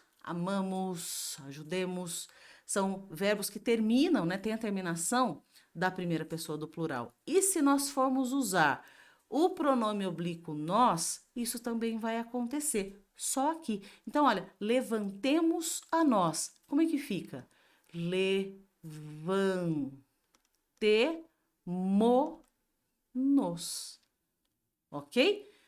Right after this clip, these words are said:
Só aqui, na, quando eu tenho primeira pessoa do plural, nós, que eu vou usar com o pronome da primeira pessoa do plural.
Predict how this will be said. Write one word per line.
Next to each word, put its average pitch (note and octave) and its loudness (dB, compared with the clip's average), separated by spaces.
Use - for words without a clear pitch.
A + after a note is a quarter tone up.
Só E4 0
aqui, A3+ -6
na, G3 -4
quando G#3+ -4
eu G3+ 0
tenho F3+ 0
primeira F3 0
pessoa C#4 -4
do E3+ -8
plural, G#3 -2
nós, B3 2
que - 0
eu A#3 6
vou A3+ 2
usar G#3+ 2
com C#4 2
o C4+ 2
pronome B3+ 2
da G#3 0
primeira G#3+ 2
pessoa B3 -2
do A#3 -6
plural. G3 2